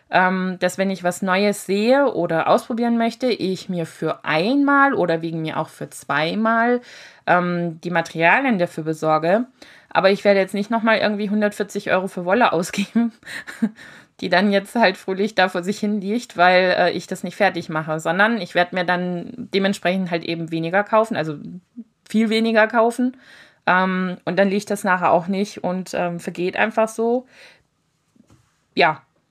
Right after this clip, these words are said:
da, also über die, über die Erkenntnis, da freue ich mich richtig, richtig drüber.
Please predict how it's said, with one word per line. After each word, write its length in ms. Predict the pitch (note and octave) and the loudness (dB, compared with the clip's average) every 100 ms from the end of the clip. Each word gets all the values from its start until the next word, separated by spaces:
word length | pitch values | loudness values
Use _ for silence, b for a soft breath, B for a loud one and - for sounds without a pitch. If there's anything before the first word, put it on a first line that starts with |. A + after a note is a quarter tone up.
| _ - | _ 0
da, 200 | F#3+ G3+ F#3+ E3 | 0 0 -8 0
also 200 | F#3+ G3 | 2 2
über 160 | G3+ G#3 | 2 2
die, 440 | G#3+ A#3+ C4 A#3 | 0 -2 0 -2
über 300 | G3 G2 G3+ | -8 -4 -4
die 220 | G3 G3+ | -2 0
Erkenntnis, 720 | G3 G3+ A3 G3 G3+ G#3 - | 0 2 -2 0 -2 -4 -2
da 100 | - | -4
freue 220 | F#3 G3 G3+ | 0 2 2
ich 100 | F#3+ | 0
mich 180 | F3 | -6
richtig, 360 | G#3+ A3+ A3+ - | -6 -6 -8 -6
richtig 340 | G3+ - F#3+ | -6 -6 -12
drüber. 460 | - F#3+ E3+ F3 F3 | -8 -6 2 2 2